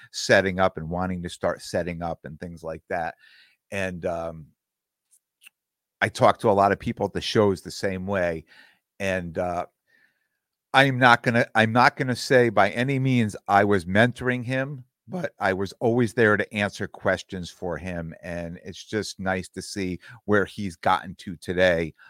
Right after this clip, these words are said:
uh, as a dealer. And not only as a dealer and a friend, but somebody that, you know, I, I'm making deals with now. Um, and we did it. We did a deal. He was my first deal of the day. Um,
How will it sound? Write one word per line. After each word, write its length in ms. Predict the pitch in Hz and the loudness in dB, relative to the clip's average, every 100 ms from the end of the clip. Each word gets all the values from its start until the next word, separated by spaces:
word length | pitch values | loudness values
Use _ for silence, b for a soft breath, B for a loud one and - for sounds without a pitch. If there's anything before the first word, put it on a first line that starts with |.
| B | B
uh, 220 | 87 87 87 | 0 0 2
as 240 | 90 95 87 | 0 0 -2
a 60 | |
dealer. 520 | 78 101 107 98 90 - | -2 2 4 4 0 -2
And 340 | 104 104 101 B B 131 _ _ - | 0 0 -2 B B -20 _ _ -2
not 200 | 127 151 | 0 0
only 280 | 139 127 120 | 0 0 0
as 120 | 95 | -2
a 80 | 92 | -6
dealer 420 | 87 127 131 131 | 0 2 2 0
and 180 | 95 95 | -2 -4
a 60 | |
friend, 400 | - - 123 139 | -6 0 0 0
but 140 | 127 101 | -2 -4
somebody 380 | - 131 131 127 | -4 -2 0 4
that, 340 | 127 123 - | 6 4 2
you 140 | - 127 | -6 -2
know, 240 | 101 110 - | 0 -2 -2
I, 180 | 107 113 | -2 0
I'm 160 | 113 117 | 0 2
making 320 | 123 - 123 | 0 0 -4
deals 320 | 107 151 175 | 0 0 0
with 160 | 104 85 - | -4 -6 -6
now. 320 | 78 73 80 b b b _ | -8 -10 -14 b b b _
Um, 460 | 92 92 87 85 80 _ _ - 101 | -4 -2 -4 -10 -16 _ _ -12 -6
and 100 | 101 | -2
we 100 | 110 | 2
did 220 | 117 123 | 2 2
it. 100 | 117 | 0
We 200 | 107 131 | 0 2
did 180 | 147 135 | 2 2
a 80 | |
deal. 340 | 113 101 104 120 | 2 2 4 4
He 120 | 117 | 2
was 160 | 110 104 | -2 -2
my 120 | 92 | -4
first 360 | - 113 - | -2 -4 -2
deal 260 | 107 113 113 | 0 0 0
of 80 | 104 | -4
the 80 | 101 | -6
day. 460 | 98 92 95 104 b b b b - | -4 -2 -2 -4 b b b b -6
Um, 520 | 98 95 90 87 | -2 -2 -4 -12